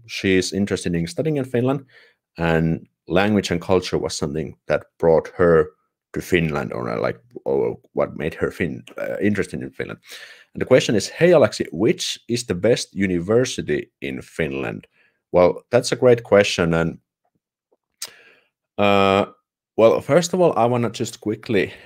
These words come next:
mention that the university rankings aren't really super important in Finland.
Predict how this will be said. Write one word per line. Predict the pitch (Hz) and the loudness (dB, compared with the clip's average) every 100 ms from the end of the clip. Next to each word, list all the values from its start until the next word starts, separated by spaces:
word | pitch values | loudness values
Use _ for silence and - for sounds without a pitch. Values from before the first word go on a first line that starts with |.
| _ | _
mention | 92 98 101 - 92 82 | -2 0 -2 -2 -2 0
that | 85 85 - _ _ _ _ _ _ _ _ _ _ _ _ - | 2 2 0 _ _ _ _ _ _ _ _ _ _ _ _ -2
the | 95 90 90 - | 4 6 6 2
university | 90 107 151 165 135 120 123 - | -2 0 0 0 2 2 0 0
rankings | 92 98 107 104 - 85 82 - | 2 2 0 -4 -4 -6 -6 -6
aren't | 87 87 85 - | -2 -2 -4 -4
really | 85 80 76 73 _ _ _ _ _ _ _ | -4 0 -2 -2 _ _ _ _ _ _ _
super | - - 87 - 87 76 | -8 0 0 4 4 4
important | - 90 82 - 82 73 58 | 0 -2 -2 0 0 0 -6
in | 57 | -10
Finland. | - 73 67 101 143 | -10 -8 -2 0 -2